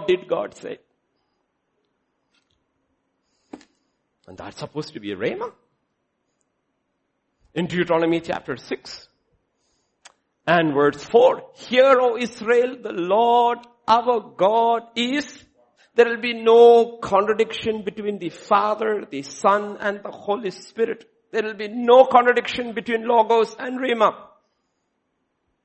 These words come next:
There cannot be. "In the beginning was the Word, the Word was with God, and the Word was." And what did the Word say in Hebrews ten and verse seven?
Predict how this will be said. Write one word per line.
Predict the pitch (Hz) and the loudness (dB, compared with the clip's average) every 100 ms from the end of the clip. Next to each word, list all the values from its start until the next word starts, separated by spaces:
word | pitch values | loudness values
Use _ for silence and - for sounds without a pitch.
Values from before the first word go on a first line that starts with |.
| _ _ _ _ _ _ _ _ | _ _ _ _ _ _ _ _
There | 214 220 - - | 6 6 -2 -4
cannot | 220 202 240 285 214 214 | -2 2 6 6 6 -4
be. | 208 - _ _ _ _ _ _ _ _ _ _ _ _ _ _ _ _ _ _ _ _ _ _ _ _ _ _ _ | -8 -12 _ _ _ _ _ _ _ _ _ _ _ _ _ _ _ _ _ _ _ _ _ _ _ _ _ _ _
"In | 247 | 4
the | 254 | 6
beginning | 208 220 240 247 | 4 2 0 0
was | 233 220 | 0 0
the | 226 | -2
Word, | 214 226 226 | 0 2 2
the | 220 | 0
Word | 214 220 | 2 2
was | 220 208 | 0 0
with | 220 190 | -2 2
God, | 214 233 226 | 4 4 4
and | 226 | 0
the | 220 | 2
Word | 220 220 | 2 4
was." | 240 339 - - - _ _ _ _ _ _ _ _ _ _ _ _ - | 4 4 0 -16 -20 _ _ _ _ _ _ _ _ _ _ _ _ -8
And | 180 | -2
what | 220 | -2
did | 233 196 | -2 -6
the | 190 | -2
Word | 196 202 | -2 -2
say | - - 220 127 - _ _ _ _ _ _ _ | -4 -4 -2 -4 -10 _ _ _ _ _ _ _
in | 160 160 | -4 -2
Hebrews | 165 196 170 160 - | 0 -2 -4 -8 -6
ten | 196 170 160 | -6 -6 -8
and | 147 135 | -6 -2
verse | 151 147 | -2 -2
seven? | - 151 113 | -6 -6 -8